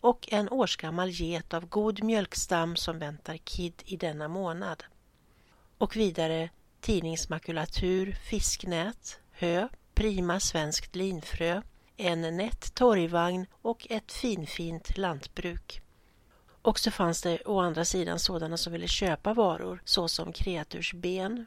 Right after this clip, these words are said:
ölflaskor, stickylle, arbetshästar, värphöns, slagtröska, droghalm och en ottoman. I fråga om kontaktannonser så är ordvalen andra än idag.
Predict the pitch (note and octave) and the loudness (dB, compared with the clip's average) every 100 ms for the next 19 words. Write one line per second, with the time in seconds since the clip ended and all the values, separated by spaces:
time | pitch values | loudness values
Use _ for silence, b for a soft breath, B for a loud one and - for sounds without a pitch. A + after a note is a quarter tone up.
0 | - G#3+ F#3 E3 - F3 E3+ - - F3+ | -4 0 0 0 -2 0 2 0 -2 -4
1 | F#3 F#3 - - - G#3+ - F#3 E3+ E3+ | -4 -8 -4 -2 0 -2 -2 -6 -4 -2
2 | F3+ F#3+ - - G3 F3+ E3 D#3+ - - | -2 -4 -8 -6 -4 -2 -4 -2 0 0
3 | - - F#3 G3 - - G#3+ F#3 - - | 0 2 2 2 -4 4 6 6 6 6
4 | E3+ E3+ E3+ - B B B - - G#3+ | 6 2 4 2 B B B -4 0 4
5 | F3+ - - E3 D#3+ - D#3+ F#3 F#3+ E3 | 4 2 -4 0 0 0 -2 2 2 2
6 | - D#3 E3+ F3+ - F3+ - - D#3+ D#3 | 0 -4 -4 -8 -6 -4 -4 -4 -6 -8
7 | - - - F3+ F#2+ E3+ E3+ F#3 - - | -6 -4 -2 0 2 0 -2 -6 -10 -12
8 | _ - _ _ - _ _ _ _ _ | _ -20 _ _ -20 _ _ _ _ _
9 | - b A#3+ - C4 A3 G#3+ G#3+ B3 C4 | -20 b -2 8 8 10 6 4 0 0
10 | C4+ - F3+ A3+ C4 - - E3+ F3 F3 | -4 -2 0 2 0 -2 -2 -2 -2 -2
11 | A3 F3+ D#3+ F3+ G3 F#3+ D#3+ E3 - E3+ | -4 -4 -4 2 4 4 0 -4 -6 -6
12 | E3+ F3 - E3+ E3 E3+ - - | -6 -8 -8 -8 -10 -8 -6 -6